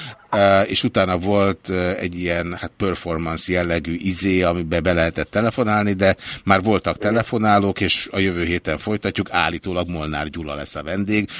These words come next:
úgyhogy a végén még valami hírforrásá lépünk elő, bennem van némi aggodalom, hogy nem fogja lemondani, de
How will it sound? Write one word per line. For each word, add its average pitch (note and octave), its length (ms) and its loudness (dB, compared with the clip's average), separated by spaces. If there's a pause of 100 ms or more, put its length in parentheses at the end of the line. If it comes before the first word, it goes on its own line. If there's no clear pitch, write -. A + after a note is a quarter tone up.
(140)
úgyhogy G#2 140 -8
a G2 40 -4
végén F#2+ 340 -2
még F#2 120 -4
valami F#2 220 0
hírforrásá F2 680 -2
lépünk E2+ 400 -6
elő, B2 260 0
bennem A2 300 0
van G#2+ 160 4
némi G2 280 2
aggodalom, F2 460 -2
hogy E2 100 -4
nem E2+ 140 -4
fogja D#2 320 -8
lemondani, B2 540 -2
de - 200 4